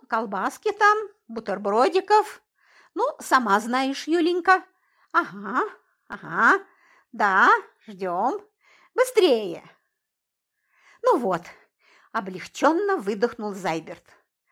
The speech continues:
снова усаживаясь за свой стол. «Сейчас нам закусочку принесут, и мы поговорим с вами.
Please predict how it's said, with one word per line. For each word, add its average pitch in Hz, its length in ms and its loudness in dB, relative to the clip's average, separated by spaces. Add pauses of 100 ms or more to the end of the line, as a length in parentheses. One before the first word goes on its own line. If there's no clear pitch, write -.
(180)
снова 202 520 -2
усаживаясь 294 720 -2 (260)
за 180 160 -10
свой 208 280 -10
стол. 160 360 -16 (1200)
«Сейчас 311 720 0
нам 294 340 0
закусочку 294 840 -2
принесут, 294 680 -6 (140)
и 339 80 -2
мы 539 180 0
поговорим 226 720 -2
с - 220 -10
вами. 214 480 -4